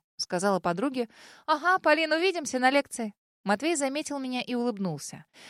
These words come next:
Не сводил глаз всю дорогу, пока шел, даже когда здоровался с друзьями. «Полина, привет». Приобнял, легко поцеловал в щеку и тут же отпустил. Пахло от него не менее шикарно, чем он сейчас выглядел.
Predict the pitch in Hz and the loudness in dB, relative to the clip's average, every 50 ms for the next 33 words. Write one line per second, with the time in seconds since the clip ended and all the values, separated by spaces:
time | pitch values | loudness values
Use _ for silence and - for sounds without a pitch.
0 | - - - 214 208 214 208 - 220 220 214 247 233 214 190 190 202 226 240 - | -20 -10 -4 -2 0 0 2 2 2 2 4 2 0 0 2 0 0 0 0 -2
1 | - - - 185 180 180 175 202 240 226 196 - - 165 - - 175 175 - 247 | -6 -6 -4 0 2 2 4 4 4 2 2 0 -2 -4 -6 -4 -6 -4 -2 0
2 | 262 277 262 208 247 294 269 254 - 202 180 180 208 220 202 190 185 196 208 196 | 0 0 0 0 0 0 0 -2 -4 -4 -4 -2 -2 -2 0 0 2 2 2 0
3 | 190 185 - 190 175 185 202 220 202 202 180 156 143 135 - _ _ _ _ _ | 0 -2 -4 -4 -2 0 0 0 0 0 -2 -4 -6 -8 -16 _ _ _ _ _
4 | _ _ _ _ _ _ _ _ _ _ _ _ - 180 175 180 214 262 285 277 | _ _ _ _ _ _ _ _ _ _ _ _ -6 -2 0 0 0 0 -2 -2
5 | - 196 165 156 147 147 151 - - _ _ _ _ _ _ - 185 196 196 185 | -2 -2 -2 -2 -4 -6 -8 -8 -14 _ _ _ _ _ _ 0 2 4 4 4
6 | 170 185 196 214 247 262 233 196 180 - - 233 220 226 208 - 196 185 185 185 | 4 2 2 2 2 2 0 -2 -2 -2 -4 -6 -4 -6 -6 -4 -2 0 0 0
7 | 185 180 175 - - - 262 269 - 277 - - 226 - 269 240 247 254 - - | 0 -2 -2 -4 -2 -2 -2 -2 -2 -6 -8 -8 -8 -8 -6 -4 -4 -4 -4 -4
8 | 254 240 - - - 185 156 143 - _ _ _ _ - - - _ _ - 247 | -6 -6 -6 -6 -6 -6 -6 -8 -12 _ _ _ _ -20 -20 -20 _ _ 0 0
9 | 254 247 - - 240 226 220 208 202 202 196 208 202 202 190 185 180 202 247 262 | 0 0 0 -2 -2 -2 0 0 -2 -2 0 0 0 0 0 0 -2 -2 -2 -2
10 | 226 202 175 - - 175 160 - 196 208 208 190 175 160 - 175 160 165 170 170 | -2 -2 -4 -4 -4 -6 -2 -2 -2 0 0 -2 -4 -4 -4 -6 -4 -4 -4 -4
11 | 170 - 175 - - 160 151 - - 156 156 143 165 160 156 143 151 135 151 | -4 -6 -6 -6 -6 -6 -6 -6 -6 -6 -6 -6 -6 -6 -8 -8 -8 -12 -14